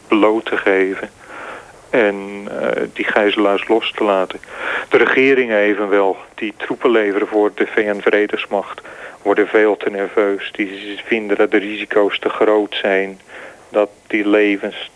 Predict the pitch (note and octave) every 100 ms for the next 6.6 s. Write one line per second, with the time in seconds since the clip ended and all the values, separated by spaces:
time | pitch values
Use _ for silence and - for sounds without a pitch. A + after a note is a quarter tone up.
0 | - - A2+ G#2+ G#2 G#2 A2 G#2 - G#2
1 | - - - - - G2+ F#2+ - G2+ G2+
2 | G#2 - B2+ G2+ - G#2+ A#2 - G2+ G#2
3 | G#2+ G#2 G2 G2 - - - - G#2 -
4 | G#2+ G2 - A2 G2 - - A2 - -
5 | - - - - G#2 - A#2 G#2+ A2 A#2
6 | - A2+ G#2+ G#2 G#2 G#2